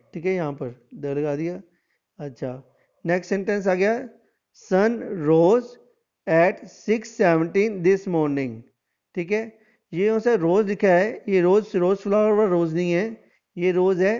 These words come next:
th-, second form of the verb, राइज की, सनराइज दिखते ना है ना, सन रोज लिखा है इन्होंने, एक बीत चुके हुए समय की बात कर रहे हैं। ठीक है,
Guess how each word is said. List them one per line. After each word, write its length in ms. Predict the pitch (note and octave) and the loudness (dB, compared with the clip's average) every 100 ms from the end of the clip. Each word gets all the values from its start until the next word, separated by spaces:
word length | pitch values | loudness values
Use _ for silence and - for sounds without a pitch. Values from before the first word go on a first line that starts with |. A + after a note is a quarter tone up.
| - _ _ _ | -6 _ _ _
th-, 360 | F#3 F3+ - G3+ | 0 0 2 -2
second 380 | - G3+ G#3+ A#3+ | 2 0 0 -4
form 240 | G#3+ F#3 | -2 0
of 180 | F3+ E3 | 0 2
the 140 | F3 A#3+ A#3+ | 0 0 2
verb, 500 | E3+ C#3 A#2+ - - | 2 4 0 -8 -2
राइज 300 | D#3+ E3 F#3 - | 2 4 2 -2
की, 200 | G3+ A3 B3+ _ _ _ _ _ - | -6 -6 -8 _ _ _ _ _ -2
सनराइज 480 | F#3+ G3+ F#3 F#3 F#3+ | 0 2 4 2 0
दिखते 240 | G3+ A3+ | -4 -4
ना 100 | B3 | 0
है 100 | C4 | 0
ना, 200 | A#3 C4+ - _ _ _ - | -2 -6 -14 _ _ _ -2
सन 220 | G3 G#3 | -2 0
रोज 260 | F3 F#3+ F#3+ | 2 2 2
लिखा 200 | E3+ F#3 | 2 2
है 120 | F3+ | 2
इन्होंने, 180 | F#3 A#3 A#3 - _ _ - | 0 -2 -4 -16 _ _ -4
एक 280 | F#3+ G#3+ F3 | -2 -2 -2
बीत 240 | G3 G#3+ | -4 -4
चुके 240 | - A3 G#3+ | -6 -6 0
हुए 140 | G#3+ | 0
समय 260 | G#3 G3 F#3+ | 0 0 -2
की 120 | F#3+ | -2
बात 260 | F3 E3 D#3 | 2 2 2
कर 120 | E3 | -4
रहे 80 | C3+ | -2
हैं। 80 | C#3+ | -4
ठीक 120 | D#3+ | -4
है, 180 | G3+ G#3 | -6 -8